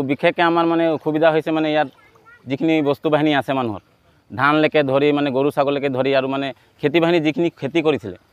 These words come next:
সেই খেতিখিনিও নষ্ট হৈছে আমাৰ ইয়াত। আৰু যিখিনি প্ৰশাসন বিষয়াই দায়িত্ব ল'ব লাগিছিলে, সেইখিনি আজিলৈকে শিবিৰ চিবিৰ পতা নাই, এতিয়ালৈকে আহে। এই খন্তেক মানে ৰাতিৰ ভিতৰতে এইখিনি হ'ল মানে, যিখিনি পানী আহিছে, এইখিনি ৰাতিৰ ভিতৰতে মানে, মানে আহি বুৰ, বুৰ খাই গ'ল ইয়াত।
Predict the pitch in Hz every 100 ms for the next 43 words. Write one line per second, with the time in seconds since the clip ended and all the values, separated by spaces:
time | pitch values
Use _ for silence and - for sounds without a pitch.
0 | _ _ 151 170 160 151 160 175 160 147
1 | 170 156 165 151 147 151 - - - 143
2 | 151 147 139 147 175 180 143 156 151 170
3 | 156 160 160 139 139 - 147 143 147 139
4 | 139 139 147 139 143 139 127 131 135 135
5 | 143 135 135 143 135 135 127 123 123 -
6 | _ _ _ 143 147 - 120 - 143 165
7 | 170 170 160 139 156 147 160 160 165 160
8 | 151 160 156 156 143 156 - _ _ 120
9 | 135 151 156 151 143 151 151 147 151 147
10 | 151 135 151 143 139 156 143 151 147 147
11 | - _ _ _ _ _ _ 139 147 139
12 | 147 139 123 147 131 _ _ _ _ _
13 | _ - 120 127 127 143 143 151 151 147